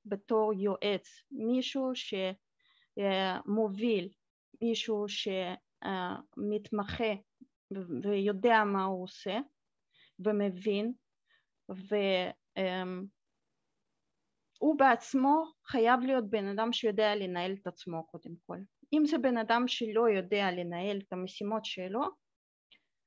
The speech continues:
אין לו אפשרות לנהל, אה, ל-, ל-, לנהל משימות של כל הצוות. פשוט ככה. ולצערי ראיתי מקרים כאלה, וזה נורא עצוב. זה בן אדם שחייב,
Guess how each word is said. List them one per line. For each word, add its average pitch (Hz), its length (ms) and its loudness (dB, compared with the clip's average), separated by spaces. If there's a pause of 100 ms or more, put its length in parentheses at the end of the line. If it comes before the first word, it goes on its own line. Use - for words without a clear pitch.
(160)
אין 320 200 4
לו 370 140 2
אפשרות 320 420 0
לנהל, 247 360 0 (120)
אה, 214 240 2
ל-, 220 320 -6 (200)
ל-, 214 360 2
לנהל 208 260 0
משימות 240 440 -4
של 220 180 -8
כל 247 160 -2
הצוות. 226 460 -6 (1080)
פשוט 226 340 -4
ככה. 247 360 -2 (1000)
ולצערי 208 760 0
ראיתי 233 380 2
מקרים 214 440 -2
כאלה, 190 460 -4 (1160)
וזה 190 180 -2
נורא 202 340 4
עצוב. 233 420 0 (1800)
זה 226 200 2
בן 220 180 2
אדם 247 340 4
שחייב, 240 600 4